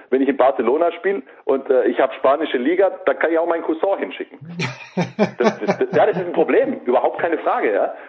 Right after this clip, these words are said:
Speaker 1: Das ist aber natürlich im Umkehrschluss ist es einfach so, dass,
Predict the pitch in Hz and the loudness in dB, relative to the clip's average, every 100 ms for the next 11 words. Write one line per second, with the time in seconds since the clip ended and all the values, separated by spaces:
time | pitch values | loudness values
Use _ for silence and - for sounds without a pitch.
0 | - 147 180 170 160 151 185 160 139 185 | -2 0 2 2 2 0 -2 0 0 0
1 | 233 220 214 220 202 185 185 185 185 - | 2 0 2 0 0 0 0 0 0 0
2 | 202 196 | 0 0